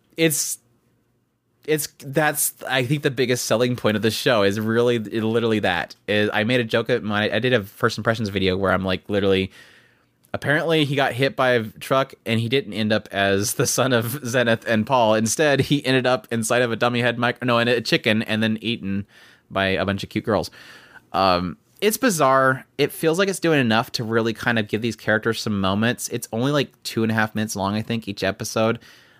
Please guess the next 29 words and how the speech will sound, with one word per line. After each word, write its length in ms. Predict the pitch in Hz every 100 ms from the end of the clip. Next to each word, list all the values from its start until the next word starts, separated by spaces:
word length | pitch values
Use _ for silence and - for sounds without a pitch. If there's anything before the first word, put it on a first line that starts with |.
| _
Um, 300 | 104 104 98 -
so 300 | 170 156 - _ _ _
it's 160 | 156 147
actually 360 | 185 262 - 339
a 60 |
recommendation 600 | 208 - 165 147 170 -
for 140 | 117 95
me. 160 | -
I 20 | 104
mean, 160 | 120
it's 140 | 120 143
not 240 | 175 190
that 360 | 156 123 - 101
bad 300 | 104 156 117
of 80 |
a 60 | 104
show, 340 | - 143 143
and 80 | 120
they're 80 | 104
doing 160 | 139 185
a 60 |
decent 320 | 117 135 110
job 200 | 101 104
of 120 | 120 127
it. 160 | -
The 80 | 95
visuals 360 | 104 120 143 131
look 140 | -
fine. 560 | - 95 101 120 143